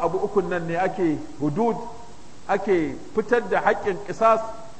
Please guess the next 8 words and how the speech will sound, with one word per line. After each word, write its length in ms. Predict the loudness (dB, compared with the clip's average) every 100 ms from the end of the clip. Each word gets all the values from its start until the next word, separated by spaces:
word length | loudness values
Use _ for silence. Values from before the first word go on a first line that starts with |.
| -4
da 100 | 0
makamantansu, 680 | 2 4 2 0 -2 -4 -2
duk 100 | 0 2
akan 320 | 2 2 0
jini 280 | 0 0 0
ne 180 | 0 -2 -6 -12 -12 -6
da 80 | -4
dukiya 640 | -2 -2 -4 0 2 2